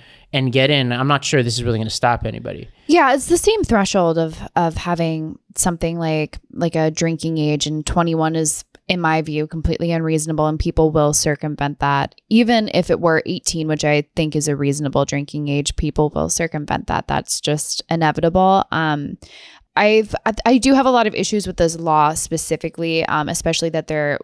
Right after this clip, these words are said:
Speaker 2: would almost definitely need to be a third party that you go through, and something that's as intimate as the porn that you're watching. Theoretically, if there was a data breach, that could be,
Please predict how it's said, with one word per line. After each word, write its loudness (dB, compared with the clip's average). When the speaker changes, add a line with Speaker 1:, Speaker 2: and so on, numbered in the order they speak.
Speaker 2:
would 0
almost 0
definitely -2
need -4
to -2
be -2
a 0
third -2
party -4
that 0
you -4
go 4
through, 2
and -2
something 2
that's 2
as -2
intimate -2
as -2
the -2
porn -2
that -4
you're 0
watching. -2
Theoretically, -2
if -4
there 0
was 0
a -4
data 0
breach, -2
that 0
could -8
be, -4